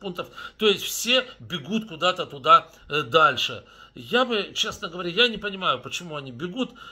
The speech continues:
Могли бы подождать, э, Р Д К и Легион, когда они войдут, и пожить, э, насладиться освобождением. Но это личный выбор людей. Главное,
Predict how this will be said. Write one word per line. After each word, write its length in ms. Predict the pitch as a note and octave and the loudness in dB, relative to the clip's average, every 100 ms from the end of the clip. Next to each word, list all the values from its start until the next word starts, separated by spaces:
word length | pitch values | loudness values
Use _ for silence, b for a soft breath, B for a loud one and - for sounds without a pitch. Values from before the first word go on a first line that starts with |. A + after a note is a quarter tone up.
| - | -8
Могли 280 | F3 F#3+ | -8 -6
бы 120 | F3+ D#3+ | -10 -8
подождать, 680 | D#3+ D3+ C3 E3 D3 - | -4 -4 0 6 6 4
э, 40 | C#3 | -4
Р 200 | B2 A#2 | -4 -4
Д 140 | B2 | -6
К 240 | C3+ F3 C#3 | 2 4 4
и 60 | |
Легион, 440 | C3+ C#3 F3 E3 B2 | 0 -10 -6 -6 -6
когда 280 | C3+ C#3+ | -10 -4
они 180 | C3+ C3 | -4 -4
войдут, 480 | B2+ D3 E3 G#3+ - | -8 -8 -6 -6 -6
и 380 | D3 C3+ C3 B2 | -12 -10 -10 -10
пожить, 440 | C3+ B2 D#3+ - | -10 -10 -10 -10
э, 160 | B2+ A#2 | -8 -8
насладиться 520 | A#2 D3 C3+ C3 C3 | -10 -14 -14 -10 -10
освобождением. 760 | A#2 D#3 G#3 G3+ B3 A3+ F#3 - B - | -10 -8 -6 0 0 2 -2 -4 B 0
Но 180 | A#3 | 2
это 260 | G3+ F3+ F3+ | 2 0 -4
личный 380 | D3 E3 E3+ D3+ | -6 -6 -8 -10
выбор 340 | C#3 C3+ C3+ | -10 -8 -8
людей. 440 | D3+ C3+ C#3 G2+ - B | -8 -6 -4 -6 -8 B
Главное, 720 | - B2+ D#3+ F#3+ A3 A3 G#3+ | -12 -2 4 6 4 2 2